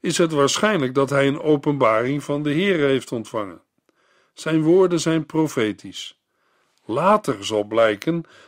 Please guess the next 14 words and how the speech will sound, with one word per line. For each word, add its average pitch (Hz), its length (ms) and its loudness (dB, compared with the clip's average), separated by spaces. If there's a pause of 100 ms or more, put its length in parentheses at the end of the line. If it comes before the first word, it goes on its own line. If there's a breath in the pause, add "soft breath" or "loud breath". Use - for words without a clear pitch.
dat 143 220 2
bemanning 175 580 2
en 151 200 -4
passagiers 151 760 0
geruime 190 560 0
tijd 123 420 0 (240 soft breath)
in 156 160 2
levensgevaar 175 1000 2
zullen 135 300 -2
verkeren. 110 560 -8 (800)
Handelingen 165 580 -2
zevenentwintig 135 960 -2
vers - 280 -10
twaalf. 82 600 -8